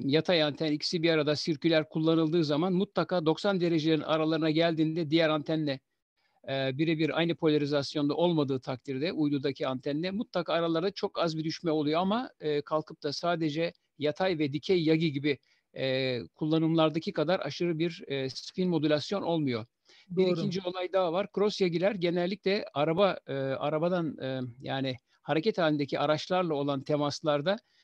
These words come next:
Speaker 1: cross yagi antenler çok daha başarılı oluyor. Yatay ve dikey antenler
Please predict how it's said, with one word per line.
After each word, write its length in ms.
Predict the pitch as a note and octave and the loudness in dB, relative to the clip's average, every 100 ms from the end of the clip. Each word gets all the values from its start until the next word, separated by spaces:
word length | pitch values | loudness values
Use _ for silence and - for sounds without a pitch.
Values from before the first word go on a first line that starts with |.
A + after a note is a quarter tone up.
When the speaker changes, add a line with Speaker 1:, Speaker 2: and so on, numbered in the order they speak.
| _ _ - | _ _ -4
Speaker 1:
cross 260 | F3 E3+ | -2 0
yagi 240 | F#3 E3 D#3 | 0 2 2
antenler 480 | D3+ E3+ E3+ G3+ G#3 | 2 -2 0 0 -2
çok 260 | G3+ - | -6 -2
daha 180 | F3+ F3 | 0 0
başarılı 400 | D#3+ - E3+ F3 | 0 -2 -2 0
oluyor. 340 | D3+ A#2+ D#3 A3+ C4+ | 0 0 -4 -6 -6
Yatay 420 | D3+ D3+ F#3+ F3+ | -4 0 0 0
ve 120 | D#3+ | 0
dikey 240 | D#3+ G#3 F#3+ | -2 0 0
antenler 520 | E3 D#3 D3+ F#3 | 0 0 0 -2